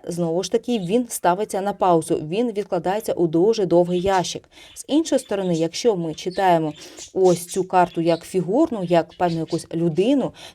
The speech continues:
то для цієї людини у грудні місяці, яка знаходиться при правлінні Росії, є велика загроза. Вона може стати жертвою, її можуть принести у жертву.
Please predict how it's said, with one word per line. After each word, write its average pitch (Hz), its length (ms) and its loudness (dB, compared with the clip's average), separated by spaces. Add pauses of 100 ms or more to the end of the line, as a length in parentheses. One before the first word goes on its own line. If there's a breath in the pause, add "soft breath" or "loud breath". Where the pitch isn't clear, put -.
то 185 180 2
для 175 180 2
цієї 185 420 0
людини 262 380 0
у - 140 -2
грудні 202 320 -2
місяці, 202 460 -6
яка 196 260 2
знаходиться 185 580 -2
при 185 200 -2
правлінні 180 600 -2
Росії, 185 440 -4 (300 loud breath)
є 185 260 4
велика 214 420 0
загроза. 190 600 0
Вона 196 400 2
може 208 400 0
стати 208 560 0
жертвою, 180 720 0
її 175 240 -2
можуть 196 360 -6
принести 170 580 -4
у 165 120 -4
жертву. 156 440 -4